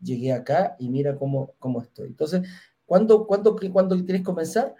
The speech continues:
Si no has comenzado, parte hoy día mismo. ¿Cuándo vas a poder, ah, vivir de las rentas?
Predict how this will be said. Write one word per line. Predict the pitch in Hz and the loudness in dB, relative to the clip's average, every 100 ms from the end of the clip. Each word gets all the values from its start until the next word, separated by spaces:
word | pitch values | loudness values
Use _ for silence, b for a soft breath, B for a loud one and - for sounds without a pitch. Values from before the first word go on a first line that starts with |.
| b | b
Si | _ - 147 | _ -8 0
no | |
has | 196 | 0
comenzado, | 202 196 175 202 254 233 | 0 -4 -2 -2 -2 -4
parte | 170 185 170 | -6 -8 -10
hoy | 160 | -10
día | 160 156 | -8 -6
mismo. | 156 139 107 - _ _ _ | -6 -10 -16 -20 _ _ _
¿Cuándo | _ 127 170 180 | _ -4 -2 -2
vas | 135 147 120 | -2 -4 -8
a | |
poder, | 113 113 139 139 _ | -8 -4 -4 -6 _
ah, | - 113 107 110 | -12 -8 -8 -8
vivir | 107 110 175 | -4 0 2
de | 196 | 2
las | 202 185 | 2 2
rentas? | 220 254 285 | 0 0 -6